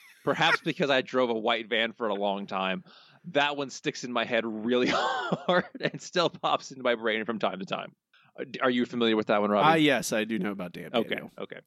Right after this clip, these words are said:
Speaker 2: Of course.
Speaker 1: All
Speaker 2: Of
Speaker 1: right.
Speaker 2: course.
Speaker 1: Uh, the second one.
Speaker 2: Of course, Damn Daniel. <laughs>
Speaker 1: The second one, of course, is the Avenue Q song, uh, "The Internet is for Porn" with dancing World of Warcraft characters, because,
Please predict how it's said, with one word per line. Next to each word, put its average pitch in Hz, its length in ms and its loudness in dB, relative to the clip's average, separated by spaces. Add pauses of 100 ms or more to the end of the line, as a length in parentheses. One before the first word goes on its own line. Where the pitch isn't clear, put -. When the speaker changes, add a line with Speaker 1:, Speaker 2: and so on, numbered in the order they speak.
Speaker 2:
Of - 60 -18
course. 92 340 -4
Speaker 1:
All 107 80 2
Speaker 2:
Of 95 60 0
Speaker 1:
right. 98 100 0
Speaker 2:
course. 269 360 8
Speaker 1:
Uh, 113 40 0
the 117 100 0
second 160 300 0
one. 135 160 0
Speaker 2:
Of - 220 -6
course, 185 500 4
Damn 151 240 4
Daniel. 131 360 2 (340)
<laughs> - 80 -10 (1700)
Speaker 1:
The - 80 -4
second 180 240 0
one, 156 140 -2
of 120 100 -10
course, 127 380 2
is 110 160 -2
the 110 100 -2
Avenue 110 380 2
Q 107 260 0
song, 101 320 2 (260)
uh, 104 160 2
"The 110 100 -4
Internet 127 420 -2
is 117 100 -2
for 113 160 0
Porn" 104 380 0
with 92 160 -4
dancing 98 320 0
World 98 160 0
of 90 80 -6
Warcraft - 400 -4
characters, - 420 -4
because, 92 640 -4